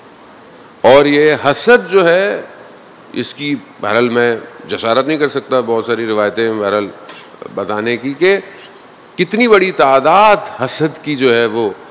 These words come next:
लोगों की आपस में पाई जाती है। मिसाल के तौर पर मैं एक तालिब इल्म हूँ, मेरे अंदर मतलब हसद, मुझे कैसे पता चलेगा मेरे अंदर हसद है? जब मैं ये देखूँ कि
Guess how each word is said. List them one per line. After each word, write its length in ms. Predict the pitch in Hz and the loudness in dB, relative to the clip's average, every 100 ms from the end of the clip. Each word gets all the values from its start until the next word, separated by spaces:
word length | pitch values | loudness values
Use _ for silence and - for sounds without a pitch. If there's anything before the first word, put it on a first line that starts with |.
| - - - | -20 -14 -4
लोगों 420 | 110 117 117 123 | 0 0 2 0
की 200 | 110 113 | 0 -2
आपस 300 | 98 95 104 107 | 0 -2 -6 -8
में 80 | |
पाई 180 | 92 92 | -6 -8
जाती 300 | 78 67 - | -8 -10 -12
है। 100 | 80 - - - - - - - - - - - - - - - | -16 -18 -20 -20 -20 -20 -20 -20 -20 -20 -20 -20 -20 -20 -20 -4
मिसाल 320 | 131 185 190 | 2 6 6
के 80 | 185 | 6
तौर 200 | 151 147 | 4 2
पर 160 | 185 196 | 2 0
मैं 200 | 185 175 | 0 -2
एक 80 | 156 | 0
तालिब 320 | 151 147 151 | 2 2 4
इल्म 160 | 202 226 | 4 4
हूँ, 240 | 226 254 - - - - - - - - | 0 -2 -6 -20 -20 -20 -20 -20 -14 -2
मेरे 260 | 127 147 160 | 4 6 6
अंदर 380 | 147 147 135 - - | 4 0 0 -4 -8
मतलब 280 | 110 135 117 | -2 0 -2
हसद, 200 | 107 120 | -4 -4
मुझे 180 | 151 160 | -2 0
कैसे 220 | 170 202 | 2 4
पता 180 | 175 165 | 4 2
चलेगा 300 | 143 135 127 | 2 2 2
मेरे 180 | 120 113 | 2 0
अंदर 220 | 104 101 | 0 -2
हसद 280 | 92 - 92 | -4 -4 -8
है? 1500 | 78 - - - - - - - - - - - - - - - | -10 -16 -20 -20 -20 -20 -20 -20 -20 -20 -20 -20 -20 -20 -20 0
जब 180 | 147 156 | 2 2
मैं 420 | 175 185 170 - | 2 0 -2 -4
ये 180 | 120 180 | 0 2
देखूँ 320 | 180 151 175 180 | 4 2 0 0
कि 360 | 180 175 165 | -2 -2 -4